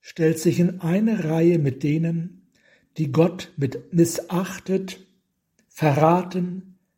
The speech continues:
verlassen und geschändet haben. Das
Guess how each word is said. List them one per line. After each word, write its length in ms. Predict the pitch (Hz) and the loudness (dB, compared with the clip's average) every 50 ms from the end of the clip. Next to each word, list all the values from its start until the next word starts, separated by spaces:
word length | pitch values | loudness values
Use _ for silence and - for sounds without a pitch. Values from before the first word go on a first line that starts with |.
| _ _ _ _ _ | _ _ _ _ _
verlassen 880 | _ - 170 160 147 151 160 151 - - - 165 160 165 156 156 - _ _ _ _ _ _ _ _ _ _ _ _ _ | _ -2 0 2 4 4 2 0 -2 -4 -2 -2 -2 -2 -4 -8 -12 _ _ _ _ _ _ _ _ _ _ _ _ _
und 400 | 185 151 151 156 156 147 - - _ _ _ _ _ | -2 0 0 0 -2 -6 -12 -18 _ _ _ _ _
geschändet 760 | - 180 - - - 185 165 139 127 123 120 113 120 - - - | -6 -4 -4 0 2 2 4 4 4 2 2 0 -2 -4 -6 -10
haben. 540 | 143 135 127 117 107 117 113 120 - _ _ _ _ _ _ _ _ _ _ _ _ _ | -8 -8 -6 -6 -6 -6 -8 -8 -10 _ _ _ _ _ _ _ _ _ _ _ _ _
Das 540 | 139 160 170 220 220 - - - - - | 2 2 2 2 0 -2 -8 -10 -10 -14